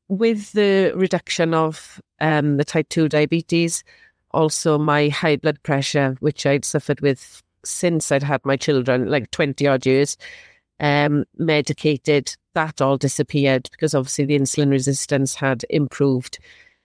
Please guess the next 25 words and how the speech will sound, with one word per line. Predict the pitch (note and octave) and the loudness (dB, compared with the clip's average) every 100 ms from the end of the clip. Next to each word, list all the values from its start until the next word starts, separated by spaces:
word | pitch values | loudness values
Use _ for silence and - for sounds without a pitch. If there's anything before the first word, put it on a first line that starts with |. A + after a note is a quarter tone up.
| _ - | _ -2
Um, | C#3+ D3 C#3+ C#3+ - | 0 2 2 0 -2
so | - D#3 D3+ D3+ - _ _ _ _ _ _ | -2 2 4 2 0 _ _ _ _ _ _
I | D#3+ | -2
w-, | D#3 D#3+ | 0 0
health-wise, | - F#3+ F3 - D#3+ D3 D3+ C#3+ | -2 -2 -4 -4 -2 0 0 -2
I | - D3 | -2 0
was | D3+ C#3 - | 0 -2 -4
much, | D#3+ D#3 D3+ - - - | 0 2 0 -4 -10 -4
much, | C#3 - - - - - _ _ _ | -4 -4 -6 -6 -6 -16 _ _ _
much | E3 E3 D#3+ - | -4 -4 -4 -6
healthier | - C#3 - D3 C3 | -4 -4 -2 0 2
than | C3+ C#3+ | 2 0
I | C#3+ | 0
was | C#3 C3+ C#3+ - - - | 2 2 0 -2 -10 -18
the | - D#3+ | -4 0
year | D#3+ C#3+ | 2 2
previous. | - - C#3+ C3+ C3 B2 - _ - - _ _ | 0 0 0 2 -2 -2 -10 _ -20 -20 _ _
Um, | - D#3 D#3+ D#3+ E3 D3+ - _ G3 | -4 0 2 2 0 -2 -6 _ -2
I'd | G3+ | 0
also | A3 A3+ B3 | 0 0 -2
suffered | - G3 - F3 F3 | -2 -4 0 -2 0
with, | D#3+ F3 D#3+ - | 0 0 0 -2
like, | D#3 | -2
rheumatoid | E3+ F3+ F#3 - G3 F#3 - | 0 0 0 0 0 0 -2
pain, | - G3 G#3 B3 | -2 2 2 0